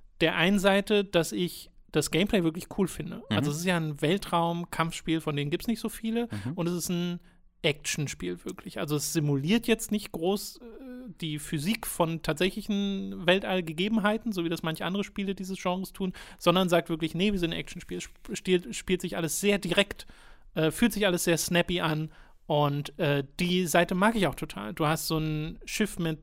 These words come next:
Speaker 1: drei Hauptwaffenarten. Einmal so ein, so eine normale Minigun sozusagen, dann eins, wo du, ein Laser, mit dem du die Schilde der, äh, gegnerischen Schiffe platt machen kannst und einmal Raketen,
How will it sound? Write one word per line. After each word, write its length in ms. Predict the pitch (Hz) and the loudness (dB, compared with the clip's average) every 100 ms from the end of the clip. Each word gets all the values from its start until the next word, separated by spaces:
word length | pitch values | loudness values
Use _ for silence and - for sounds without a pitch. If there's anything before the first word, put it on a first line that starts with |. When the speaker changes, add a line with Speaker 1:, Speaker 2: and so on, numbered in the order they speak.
| - | -4
Speaker 1:
drei 380 | 151 151 156 160 | 0 0 2 6
Hauptwaffenarten. 1040 | 160 160 - 269 240 - 180 202 220 220 - | 6 4 2 2 2 2 4 4 4 0 0
Einmal 300 | 160 156 156 | 0 0 0
so 140 | 160 | -2
ein, 160 | 151 151 - - - | -4 -4 -10 -18 -20
so 140 | - 160 | -8 -2
eine 180 | 151 147 | 0 0
normale 440 | 147 147 151 165 | 2 2 4 4
Minigun 480 | 170 208 226 214 220 | 6 6 6 6 6
sozusagen, 500 | 214 - 202 208 202 | 2 -2 0 0 2
dann 140 | 165 | 0
eins, 280 | 160 165 - | 0 -2 -2
wo 140 | 156 | -2
du, 140 | 151 165 | -2 -2
ein 200 | 170 143 | -4 0
Laser, 340 | 139 196 185 190 | 4 4 6 4
mit 160 | 170 | 4
dem 160 | 156 151 | 2 2
du 100 | 147 | 0
die 200 | 143 135 | 0 0
Schilde 280 | - 226 240 | 2 2 4
der, 360 | 202 202 202 | 4 6 4
äh, 120 | 202 185 | 0 0
gegnerischen 420 | 196 196 196 202 | 0 0 -2 -4
Schiffe 320 | - 202 190 | -4 -2 -2
platt 300 | 185 - 190 | -2 -2 0
machen 160 | 190 180 | 0 -2
kannst 200 | 190 175 | -2 -4
und 100 | 190 | -2
einmal 240 | 165 156 | 0 0
Raketen, 520 | 151 147 - 147 143 | 0 -4 0 0 -2